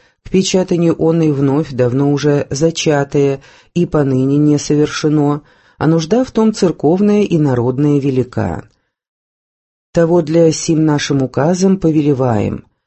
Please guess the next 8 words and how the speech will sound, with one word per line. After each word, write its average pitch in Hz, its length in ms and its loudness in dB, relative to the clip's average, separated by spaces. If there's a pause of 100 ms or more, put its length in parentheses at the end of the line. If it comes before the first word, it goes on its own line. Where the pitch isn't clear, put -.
(160)
дабы 135 540 0
Священного 143 560 0
Синода 143 420 0
все 135 220 -4
члены 156 400 0
в 156 60 -10
сию 131 280 -2
святую 156 640 -2